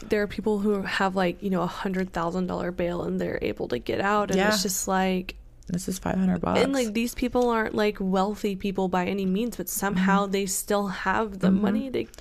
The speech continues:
Speaker 1: get out.
Speaker 2: It's bondsmen, you know, you only have to pay a small proportion.
Speaker 1: I know, but even still, with a hundred thousand dollars,
Speaker 2: Yeah,
Speaker 1: a small
Speaker 2: that's
Speaker 1: portion of that is still big.
Speaker 2: A-,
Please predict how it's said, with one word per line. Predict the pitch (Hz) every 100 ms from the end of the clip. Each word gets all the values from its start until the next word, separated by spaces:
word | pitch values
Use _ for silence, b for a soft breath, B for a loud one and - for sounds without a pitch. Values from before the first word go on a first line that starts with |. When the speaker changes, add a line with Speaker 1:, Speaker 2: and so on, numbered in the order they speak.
| -
Speaker 1:
get | 214
out. | 233
Speaker 2:
It's | 196 -
bondsmen, | 180 - 151 170 180 - 151 165 165 175 -
you | 175
know, | 165 160
you | 175 160
only | 165
have | 151
to | 156
pay | 170 160
a | 156 - -
small | 175 156 156
proportion. | 160 151 156 156 - -
Speaker 1:
I |
know, | - 233
but | 285 -
even | 208 226
still, | 202 - 277
with | 208
a | 196
hundred | 196 214 214
thousand | 196 214 214
dollars, | 196 202 233 254 -
Speaker 2:
Yeah, | 57 -
Speaker 1:
a |
small | - 208 -
Speaker 2:
that's | -
Speaker 1:
portion | 220 - 220
of | 214
that | 208 233
is | 226 214
still | - 202
big. | 190 196 247 - - -
Speaker 2:
A-, | -